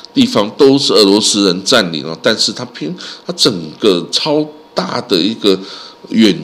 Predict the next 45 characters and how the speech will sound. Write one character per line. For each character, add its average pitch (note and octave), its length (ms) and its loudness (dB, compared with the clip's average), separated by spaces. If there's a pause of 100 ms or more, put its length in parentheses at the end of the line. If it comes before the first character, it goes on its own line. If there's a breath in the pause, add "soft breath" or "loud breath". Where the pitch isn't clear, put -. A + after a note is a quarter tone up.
东 C3 260 4
区 C#3 320 4
啊， G#2+ 200 0 (380)
六 E3 280 2
百 E2+ 260 0
万 A#2+ 300 2
平 G2 160 -8
方 B2 240 -2
公 A#2+ 220 0
里 E2+ 120 0
的 D#2 80 0
土 D#2 200 -12
地， F#2 180 -4
也 F2 100 -2
只 G2 180 0
有 G2+ 60 4
六 G#2+ 220 6
百 C#2+ 220 -4
万 F2+ 300 4
人 F2 300 -2
口 D#2 260 0
啊， C2 220 0
几 B2+ 180 0
乎 B2+ 180 -4
是 B2+ 280 -2 (360 loud breath)
撒 F#2 240 0
下 C3 160 0
去 C#3 180 0
看 C#3 260 -4
不 B2 100 -4
见 C#3+ 440 4
哦， G#2 420 4
所 C#3 180 0
以 C#3 100 -2 (920 loud breath)
俄 D3+ 100 4
罗 C3+ 120 6
斯 D3+ 160 2
拿 A2 200 0
下 E3+ 140 2
这 A3 160 0
么 F#3+ 100 -2
大 E3+ 140 0
的 C#3 60 -2
土 - 140 -10
地， G#2 160 -4